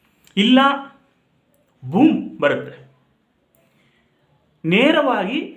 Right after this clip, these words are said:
ಆ ಚಿತ್ರೀಕರಣದ ಸ್ಥಳದಲ್ಲಿ ಆ ರೆಕಾರ್ಡನ್ನು ಮಾಡೋಕ್ಕೆ ಪ್ರಯತ್ನ ಮಾಡಿ. ಹೆಚ್ಚಿನ ಗ್ರಾಫಿಕ್ಸು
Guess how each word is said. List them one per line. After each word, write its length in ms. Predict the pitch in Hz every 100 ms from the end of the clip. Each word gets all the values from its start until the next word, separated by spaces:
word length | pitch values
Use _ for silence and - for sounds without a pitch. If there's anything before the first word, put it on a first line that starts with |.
| -
ಆ 80 | 180
ಚಿತ್ರೀಕರಣದ 640 | 196 214 277 247 208 196
ಸ್ಥಳದಲ್ಲಿ 640 | 151 - 160 160 143 262
ಆ 120 | 156
ರೆಕಾರ್ಡನ್ನು 480 | 143 139 208 214 202
ಮಾಡೋಕ್ಕೆ 340 | 170 147 131 -
ಪ್ರಯತ್ನ 340 | 123 117 -
ಮಾಡಿ. 260 | - - - _ _ _ _ _ _ _ _ _ _ _ _ _ _ _ _ 202
ಹೆಚ್ಚಿನ 300 | 202 294 269 -
ಗ್ರಾಫಿಕ್ಸು 920 | 160 208 220 - - 196 196 -